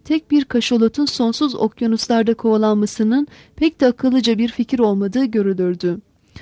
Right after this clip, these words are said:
Oysa Ahab inatla çeşitli deniz haritalarını açıp onları inceliyor ve çeşitli zamanlarda birçok seferlerde ayrı ayrı gemilerin kaşalotları rast geldikleri veya yakaladıkları yerleri işaretliyordu.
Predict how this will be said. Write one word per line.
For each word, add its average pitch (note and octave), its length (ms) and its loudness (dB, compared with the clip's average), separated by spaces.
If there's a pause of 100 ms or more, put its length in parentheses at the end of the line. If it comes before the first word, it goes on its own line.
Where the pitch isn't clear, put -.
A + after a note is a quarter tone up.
(200)
Oysa C4 440 2
Ahab A3+ 340 -2
inatla A#3 560 0 (380)
çeşitli C4+ 500 0
deniz B3+ 300 0
haritalarını A#3+ 580 2
açıp - 280 -4
onları G#3+ 340 0
inceliyor B3+ 600 2
ve A#3 80 2
çeşitli A#3 460 -2
zamanlarda G3+ 880 0
birçok A#3 360 -2
seferlerde G3 840 0 (400)
ayrı G#3+ 320 2
ayrı C#4 300 -2
gemilerin B3 520 -2
kaşalotları A#3+ 720 0
rast A#3 260 0
geldikleri B3 580 0
veya G#3+ 220 4
yakaladıkları A3+ 720 0
yerleri A3+ 440 4
işaretliyordu. F3+ 1080 -2